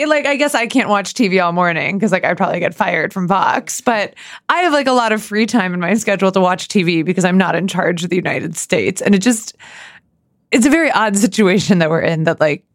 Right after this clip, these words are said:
y-, you get elected into this office and this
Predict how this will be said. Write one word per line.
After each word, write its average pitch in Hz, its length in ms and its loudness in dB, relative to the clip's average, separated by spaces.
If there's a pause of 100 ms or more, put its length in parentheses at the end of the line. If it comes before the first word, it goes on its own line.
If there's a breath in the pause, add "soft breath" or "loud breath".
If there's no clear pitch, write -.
(140)
y-, - 200 -10
you 208 220 2
get 196 140 2
elected 180 440 2
into 175 180 2
this 165 200 -2
office 160 540 0
and 180 160 4
this - 380 -2